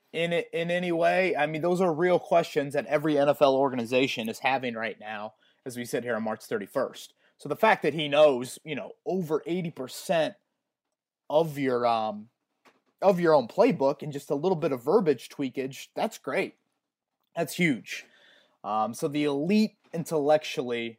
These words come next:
wa-, wa-, was another phrase that Reich really wanted to drive home about Rivers. And, and I think it comes back to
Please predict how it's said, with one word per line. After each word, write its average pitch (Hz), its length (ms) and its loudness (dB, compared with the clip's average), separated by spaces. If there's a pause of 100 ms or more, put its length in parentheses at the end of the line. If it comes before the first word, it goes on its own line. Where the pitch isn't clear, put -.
wa-, 120 260 -6
wa-, 120 280 -4
was 127 140 -10
another 123 300 -4
phrase 117 480 -6
that 107 160 -10
Reich 117 300 -4
really 117 240 -2
wanted 110 260 -6
to 107 80 -14
drive 113 320 -4
home 113 220 -8
about 117 200 -2
Rivers. 131 340 -4
And, 190 220 4
and 175 140 -2
I 170 80 4
think 175 220 0
it 147 40 -10
comes 165 200 -4
back 147 320 2
to 139 220 0